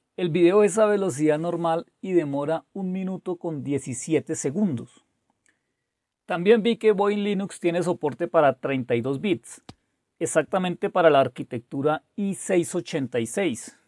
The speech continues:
que es a partir de Pentium cuatro más o menos.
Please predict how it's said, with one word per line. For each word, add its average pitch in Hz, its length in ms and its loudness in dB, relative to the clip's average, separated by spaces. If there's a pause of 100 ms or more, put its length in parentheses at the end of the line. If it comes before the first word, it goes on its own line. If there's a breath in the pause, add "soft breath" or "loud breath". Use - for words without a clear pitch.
(100)
que - 180 -4
es 175 140 -2
a 185 100 2
partir 147 440 0
de 165 160 4
Pentium 160 520 0
cuatro 165 340 2
más 127 200 -2
o - 20 -8
menos. 147 380 -2